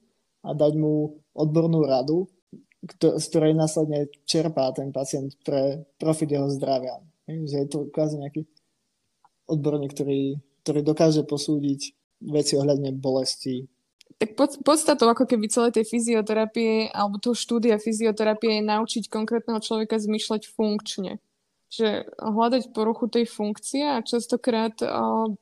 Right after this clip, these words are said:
Speaker 2: príde napríklad pacient s bolestiami hlavy a lekár by to vyriešil analgetikami, ale my to budeme riešiť napríklad tým, že si vyšetríme,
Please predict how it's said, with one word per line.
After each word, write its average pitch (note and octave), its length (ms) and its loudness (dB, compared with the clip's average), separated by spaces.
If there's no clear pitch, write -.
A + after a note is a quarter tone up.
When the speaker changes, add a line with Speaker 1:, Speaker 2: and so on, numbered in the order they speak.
Speaker 2:
príde A#3 160 2
napríklad A3+ 480 0
pacient G#3+ 320 0
s G#3 80 -2
bolestiami A3 640 0
hlavy A3 480 -2
a A3+ 140 0
lekár A3+ 480 2
by G3+ 240 -6
to G#3+ 160 2
vyriešil G#3+ 560 2
analgetikami, A3+ 1040 -4
ale G#3+ 320 -4
my A3 160 -4
to A3 160 -4
budeme A3 320 -2
riešiť G#3+ 400 -2
napríklad A3 560 -2
tým, A3 240 -2
že G#3 400 -2
si B3 160 -2
vyšetríme, A3+ 640 0